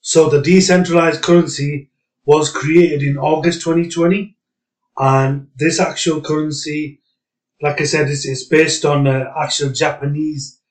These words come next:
breed of dog, uh, which is in the Chubu region, right? And that's what you'll see as a symbol, uh, of the actual coin itself. Okay, so now we're taking a look at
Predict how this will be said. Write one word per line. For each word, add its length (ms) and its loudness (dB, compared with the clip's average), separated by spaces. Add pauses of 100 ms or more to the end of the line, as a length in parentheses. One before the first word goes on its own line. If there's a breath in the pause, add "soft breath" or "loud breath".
(220)
breed 320 -2
of 200 0
dog, 300 2 (520)
uh, 400 -4
which 200 -10
is 300 -10
in 160 -6
the 200 -2
Chubu 440 -2
region, 500 -6 (400)
right? 380 -2 (400)
And 160 -2
that's 220 2
what 100 0
you'll 140 0
see 400 -4
as 140 -6
a 40 -6
symbol, 600 -2 (360)
uh, 300 -8
of 240 0
the 140 0
actual 360 -4
coin 280 -4
itself. 580 -2 (960)
Okay, 280 4
so 200 -2
now 260 4
we're 160 8
taking 320 0
a 80 4
look 260 0
at 200 0